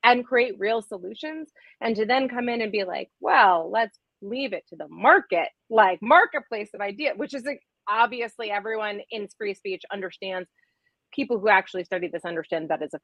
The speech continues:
foolish notion, and, like, but it is, like, still a thing that goes around. But the idea of it is, like, so unhelpful as to be hugely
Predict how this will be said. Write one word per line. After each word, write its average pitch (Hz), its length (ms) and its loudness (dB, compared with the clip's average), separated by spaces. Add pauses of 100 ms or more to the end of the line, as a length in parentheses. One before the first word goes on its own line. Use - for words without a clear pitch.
foolish 147 440 -4
notion, 214 580 2
and, 226 280 2
like, 180 340 2
but 190 400 4
it 214 140 2
is, 214 240 2
like, 185 160 0
still 190 280 0
a 190 80 2
thing 185 240 -2
that 180 100 -4
goes 175 220 0
around. 208 380 0
But 226 160 -4
the 233 120 -2
idea 269 320 0
of 285 80 -2
it 254 100 -2
is, 240 160 -6
like, 202 160 -10
so 247 540 2
unhelpful 208 540 -4
as 170 120 -8
to 180 80 -10
be 170 320 -8 (1500)
hugely 220 1040 0